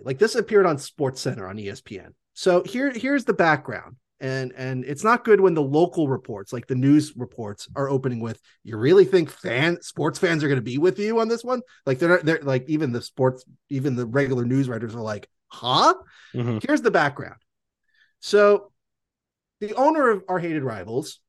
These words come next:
Speaker 1: James Dolan,
Speaker 2: Yep.
Speaker 1: owns M S G Entertainment. And what N-, M S G Entertainment is the umbrella that owns our hated rivals, the New York Knicks, the arena, and a whole bunch of other businesses and, and venues like Radio City Music Hall and restaurants. So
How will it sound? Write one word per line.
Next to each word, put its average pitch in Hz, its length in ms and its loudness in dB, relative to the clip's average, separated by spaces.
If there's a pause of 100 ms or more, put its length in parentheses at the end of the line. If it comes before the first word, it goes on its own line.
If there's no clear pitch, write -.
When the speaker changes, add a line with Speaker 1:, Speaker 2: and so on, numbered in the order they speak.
(440)
Speaker 1:
James 156 380 -2
Dolan, 110 440 -8 (300)
Speaker 2:
Yep. 123 180 0 (220)
Speaker 1:
owns 233 260 4
M 208 180 2
S 196 140 2
G 175 220 -6
Entertainment. 139 720 -6
And 143 120 -2
what 196 200 2
N-, 226 200 0
M 226 140 0
S 220 120 -2
G 208 100 -2
Entertainment 175 420 -2
is 131 80 -6
the 127 140 -10
umbrella 160 480 0
that 160 120 -4
owns 123 360 -8 (420)
our 127 80 -6
hated 107 240 -6
rivals, 170 480 2
the 131 100 -12
New 101 60 -12
York 101 260 -12
Knicks, 170 320 -2 (360)
the 117 180 -6
arena, 135 640 2 (180)
and 202 100 -2
a 220 60 2
whole 247 140 2
bunch 214 180 0
of 180 80 -4
other 160 160 0
businesses 135 640 -4
and, 127 200 -8
and 117 280 -10 (220)
venues 117 380 -2
like 131 180 -6
Radio 120 260 -2
City 123 240 -6
Music 190 320 -2
Hall - 280 -12
and 190 100 0
restaurants. - 680 -4 (840)
So 226 420 4